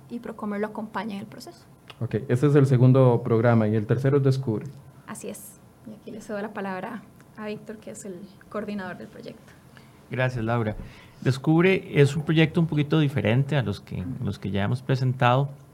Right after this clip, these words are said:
Speaker 3: Eh, nace de, para atender la realidad que vive hoy el país, donde tenemos zonas rurales donde se concentra la pobreza y el desempleo. Eh,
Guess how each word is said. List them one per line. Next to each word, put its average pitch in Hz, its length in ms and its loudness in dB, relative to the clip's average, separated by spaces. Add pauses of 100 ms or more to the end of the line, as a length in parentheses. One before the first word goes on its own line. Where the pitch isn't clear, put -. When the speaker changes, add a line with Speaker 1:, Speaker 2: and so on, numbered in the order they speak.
(580)
Speaker 3:
Eh, 98 440 -2
nace 117 680 2
de, 95 720 -2 (2250)
para 104 180 -2
atender 101 460 -2
la 117 100 0
realidad 101 480 0
que 117 140 -2
vive 113 160 0
hoy 110 140 0
el 123 80 -2
país, 107 560 -4 (580)
donde 104 640 0
tenemos 104 420 -4
zonas 110 260 -2
rurales 113 360 0
donde 104 180 -2
se 101 100 -6
concentra 95 480 -8
la 110 140 -6
pobreza 104 540 -4
y 110 40 -4
el 104 80 -4
desempleo. 95 540 -6 (1120)
Eh, 98 480 -8